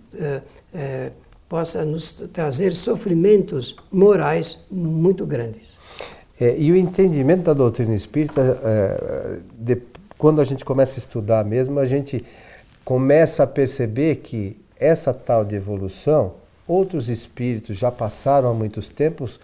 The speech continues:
Speaker 2: como Jesus, por exemplo, já tá muitos passos à nossa frente. Mas também continua evoluindo, né, Milton?
Speaker 1: Ah, sim, essa
Speaker 2: Porque
Speaker 1: é uma lei pra
Speaker 2: evolução
Speaker 1: todos,
Speaker 2: é,
Speaker 1: né?
Speaker 2: é, a evolução é contínua e, né, nós vamos chegar à perfeição relativa, né, porque é absoluta só Deus,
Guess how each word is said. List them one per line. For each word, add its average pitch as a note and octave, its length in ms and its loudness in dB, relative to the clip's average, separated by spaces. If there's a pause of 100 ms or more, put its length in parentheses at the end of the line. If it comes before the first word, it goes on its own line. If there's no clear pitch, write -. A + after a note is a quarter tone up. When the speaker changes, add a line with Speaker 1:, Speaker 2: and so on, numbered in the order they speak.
(160)
Speaker 2:
como A2 240 -8
Jesus, A2 800 -2
por G#2 140 -6
exemplo, G#2+ 400 -2 (340)
já C3+ 220 4
tá C#3+ 240 0
muitos F#3+ 560 -6
passos D#3+ 560 -4
à D#3+ 80 -2
nossa D3+ 460 -4
frente. A#3 460 -4 (280)
Mas F#3 180 4
também A3 420 2
continua D4 480 0
evoluindo, C4 600 -2
né, A3+ 120 0
Milton? E3+ 380 -2
Speaker 1:
Ah, G3 100 -6
sim, F#3 260 -4
essa A3 100 0
Speaker 2:
Porque G#3+ 140 4
Speaker 1:
é G#3 40 6
uma G3+ 120 6
lei - 20 8
pra G3+ 140 8
Speaker 2:
evolução A3 340 6
Speaker 1:
todos, E3+ 260 2 (140)
Speaker 2:
é, G3 160 8
Speaker 1:
né? F#3 80 8
Speaker 2:
é, F3+ 120 10
a E3+ 140 8
evolução E3 640 4
é F#3+ 80 4
contínua F#3+ 880 0
e, B3+ 340 -4 (400)
né, F#3 240 8
nós D#3+ 200 6
vamos G3 160 0
chegar F3+ 380 4
à E3+ 40 4
perfeição E3+ 800 -2
relativa, F3 920 0
né, F3+ 120 2
porque F3 280 -6
é C#3 100 2
absoluta A#2+ 640 -2
só D#3 220 -2
Deus, F#3 360 2